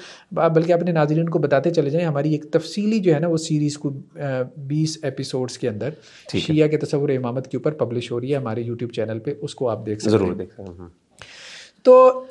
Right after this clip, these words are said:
Speaker 1: यहाँ उनका मसला ये है कि जो इमामत का मकसद था वो आपने फोत कर दिया। यानी साढ़े ग्यारह सौ साल से उम्मत की रहनुमाई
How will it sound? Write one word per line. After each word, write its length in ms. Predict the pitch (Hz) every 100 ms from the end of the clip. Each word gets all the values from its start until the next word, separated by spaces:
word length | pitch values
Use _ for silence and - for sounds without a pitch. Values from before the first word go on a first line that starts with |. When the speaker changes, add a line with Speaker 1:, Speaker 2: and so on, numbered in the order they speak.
| - -
Speaker 1:
यहाँ 420 | 190 196 196 269
उनका 360 | 277 277 285 285
मसला 320 | 214 190 220
ये 240 | 214 185 185
है 80 |
कि 240 | 196 254 254
जो 240 | 160 233 214
इमामत 360 | 175 170 226
का 100 | 226
मकसद 400 | 185 151 - 233
था 40 | 226
वो 100 | 226
आपने 240 | 202 208
फोत 260 | 208 147 -
कर 120 | 113
दिया। 300 | 101 92 87 _ _ _ 143
यानी 420 | 147 180 226 226 -
साढ़े 260 | - 190 208
ग्यारह 240 | 160 170
सौ 100 | 220
साल 200 | 208 202
से 100 | 208
उम्मत 200 | 202 208
की 100 | 202
रहनुमाई 480 | 180 175 165 196